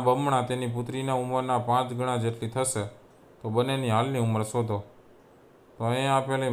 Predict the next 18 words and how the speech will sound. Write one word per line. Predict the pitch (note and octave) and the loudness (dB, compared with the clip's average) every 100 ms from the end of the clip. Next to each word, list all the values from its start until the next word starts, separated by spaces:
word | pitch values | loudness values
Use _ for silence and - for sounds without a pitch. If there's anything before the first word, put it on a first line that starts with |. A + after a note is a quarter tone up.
| A2+ | 2
માહિતી | B2 B2+ C3 B2+ | 2 0 -2 -2
અનુસાર | A#2+ B2+ - B2 A2+ | -2 -2 0 2 2
આપણે | A2+ A#2+ A#2 | 0 0 0
પુત્રીની | A2+ A2+ B2 B2+ B2 | -2 -6 -6 -4 -4
ઉંમર | B2 A#2+ | -2 -2
છે, | A#2 A#2+ | -2 0
હાલની | G#2+ A2 A2+ A#2+ | 0 0 0 0
ઉંમર | A#2 A#2 | 0 0
એક્સના | A2+ A2+ - A#2 | -2 -4 -6 -6
છેદમાં | A2+ A#2+ A2+ | -6 -4 -2
બે | A#2 | -2
લખી | A#2 A#2 A#2 | -2 -4 -6
શકીએ, | A#2 A2+ A#2+ A#2 - - - - - A2 | -6 -6 -6 -8 -12 -20 -20 -20 -12 -4
મોન્ટુની | A2+ A#2+ B2 A#2+ A#2+ | -2 0 0 2 2
ઉંમર, | A#2 A#2 A2 | 2 2 2
હાલની | G#2+ A2+ A#2 | 0 2 0
ઉંમર | A#2 A2 | 0 0
ત્રણ | A2 A2+ | -2 -2